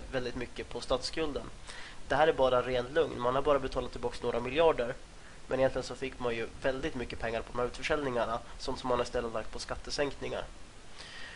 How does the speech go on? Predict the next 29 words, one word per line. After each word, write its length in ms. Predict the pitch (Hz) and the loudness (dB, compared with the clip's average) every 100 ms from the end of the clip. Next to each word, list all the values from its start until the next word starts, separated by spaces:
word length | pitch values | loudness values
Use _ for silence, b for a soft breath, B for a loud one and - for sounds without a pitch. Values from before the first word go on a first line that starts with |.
| B B - | B B -2
Och 240 | 143 139 - | 2 2 0
istället 600 | - 160 160 196 190 - | 0 2 4 4 2 0
för 160 | 151 | 4
att 140 | 135 - | 4 2
få 300 | 156 135 127 - - | 0 0 0 -4 -4
<laughs> 240 | 156 - - | -4 -2 2
ökad 360 | 143 - 139 | 2 2 -2
kvalitet, 600 | - 135 131 - 139 131 131 - - - - | 0 0 0 0 4 4 2 -4 -14 -10 0
eh, 360 | 135 127 123 123 - | 2 4 4 0 -2
bättre 340 | 135 - 135 | -2 -2 -4
utbud 320 | 123 - 127 | -4 -4 -4
och 60 | 123 | 2
lägre 220 | 123 123 | 2 2
priser, 460 | - 139 - 156 156 B B B | -4 -4 2 4 2 B B B
så 120 | 139 | -4
har 60 | |
istället 260 | 127 135 127 | -2 -2 -2
priserna 380 | 143 131 139 131 | -2 -2 2 4
ökat 720 | 131 135 - 156 156 - - - | 4 2 2 0 0 -2 -12 -10
och 240 | 143 135 - | -4 -4 -4
staten 420 | - 143 139 131 | -2 0 0 0
har 100 | 127 | 0
dessutom 320 | 131 131 127 | 0 -2 -4
förlorat 280 | 123 127 123 | 0 0 0
miljarder 720 | 135 131 135 156 160 123 110 | -4 -4 0 4 6 4 2
på 120 | 110 | -2
de 100 | 117 | -2
här 80 | 113 | -2
affärerna. 460 | 117 156 143 127 | 0 2 2 0